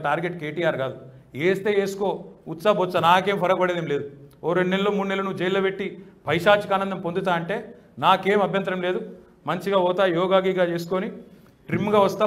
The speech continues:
పాదయాత్ర ఎక్కుతా. కాబట్టి నేను భయపడేటోని కాదు,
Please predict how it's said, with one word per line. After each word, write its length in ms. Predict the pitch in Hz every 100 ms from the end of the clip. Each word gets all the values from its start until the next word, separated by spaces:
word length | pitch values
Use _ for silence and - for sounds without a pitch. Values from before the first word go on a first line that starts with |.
| -
పాదయాత్ర 340 | 180 185 180 180
ఎక్కుతా. 200 | - - - - - - - - - - - - - -
కాబట్టి 300 | 151 208 208 180
నేను 180 | 175 220 170
భయపడేటోని 600 | 160 185 202 208 202 196 185
కాదు, 140 | 180